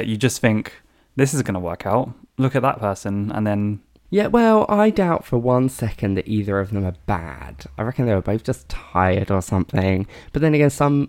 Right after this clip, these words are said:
Speaker 2: some people just don't mesh well that way.
Speaker 1: And Carlos and Edie, I think you would imagine, would be.
Speaker 2: What, good together?
Speaker 1: Yeah.
Speaker 2: Yeah, because as Mary Alice said, they're both very passionate people, you know, and Carlos, we would also,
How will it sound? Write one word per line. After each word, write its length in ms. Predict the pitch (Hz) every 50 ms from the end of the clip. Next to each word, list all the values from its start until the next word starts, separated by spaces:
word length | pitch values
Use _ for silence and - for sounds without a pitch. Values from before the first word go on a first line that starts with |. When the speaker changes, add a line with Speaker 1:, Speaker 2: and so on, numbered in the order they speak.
| - -
Speaker 2:
some 480 | 127 - - 139 139 139 135 131 123 123 - _ _ _ _ _ _
people 300 | - 123 117 - 120 120
just 200 | 117 - 110 -
don't 200 | 117 113 110 - - _ _ - - - -
mesh 400 | - 107 113 120 - - - -
well 240 | 107 92 92 92
that 160 | 95 95 95 -
way. 280 | 98 98 95 - 104 - _ _ _ _ _ _
Speaker 1:
And 240 | - 139 147 156 139
Carlos 380 | - 190 208 190 156 123 - -
and 80 | 107
Edie, 380 | 107 107 101 101 98 101 101 98 - - - - _ _ _ -
I 160 | 113 110 104
think 260 | - 120 107 104 -
you 80 | 110 104
would 140 | 98 95 98
imagine, 560 | 95 98 95 95 98 98 98 98 101 101 95 - -
would 300 | - 101 107 104 98 -
be. 280 | - 107 107 110 110 - - _ _ _ _ _ _
Speaker 2:
What, 220 | - 113 110 113 -
good 160 | 143 - -
together? 400 | - - - - - - 113 110 - -
Speaker 1:
Yeah. 260 | 175 107 101 101 - -
Speaker 2:
Yeah, 320 | - 220 320 359 311 - 117
because 260 | 120 131 147 185 208
as 200 | 208 190 170 -
Mary 240 | 165 143 139 131 131
Alice 240 | 127 127 135 139 -
said, 220 | - - - 120
they're 100 | 117 113
both 220 | - 123 135 139 -
very 180 | 104 101 98
passionate 400 | - - 110 - - 110 98 -
people, 460 | - 113 107 110 - 87 87 92 95
you 40 | 98
know, 160 | 95 87 90
and 120 | 101 101 98
Carlos, 440 | - 131 135 131 123 123 127 - -
we 60 | 123
would 120 | 123 127 139
also, 360 | 143 147 143 - 127 -